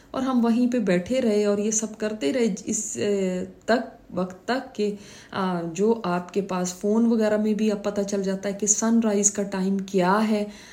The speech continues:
آپ کے علاقے میں، وہ آپ sun rise کا time دیکھیے اور اس سے دس سے بارہ منٹ آپ کر لیں، دس سے پندرہ منٹ کر لیں، اب کم از کم دس منٹ تو، دس منٹ تک آپ نے پھر، آ، کوئی نماز نہیں پڑھنی۔ اب آپ، آ،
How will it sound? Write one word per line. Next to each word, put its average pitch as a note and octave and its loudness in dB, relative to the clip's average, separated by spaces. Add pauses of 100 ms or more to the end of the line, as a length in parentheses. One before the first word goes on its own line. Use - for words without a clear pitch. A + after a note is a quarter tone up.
(140)
آپ F#3 -4
کے G3 4
علاقے F3+ 2
میں، A3+ 4
وہ G#3 -2
آپ F#3 -4
sun F3+ 4
rise F3+ 0
کا G3+ -4
time F#3 2
دیکھیے C4+ 2 (360)
اور C4 0 (120)
اس B3 -2
سے C4 -2
دس A3 0
سے - 0
بارہ G#3+ 0
منٹ G#3+ 0
آپ G3+ -4
کر G3+ -4
لیں، G3+ -4
دس G3 -2
سے G3+ -2
پندرہ F#3+ -2
منٹ G3+ -2
کر F#3+ -4
لیں، G3 -2 (460)
اب G#3+ 0 (160)
کم A3+ 4
از C4 2
کم A3+ 2
دس F#3 0
منٹ F3+ -2
تو، - -8 (260)
دس A3+ 2
منٹ A3+ 4
تک A#3 -4
آپ F3+ -2
نے G3+ 2 (340)
پھر، A3 6
آ، F#3+ 6
کوئی G3+ 6
نماز G3 2
نہیں G#3+ 2
پڑھنی۔ A#3+ 6 (180)
اب G#3+ 0
آپ، F#3+ 2
آ، - 2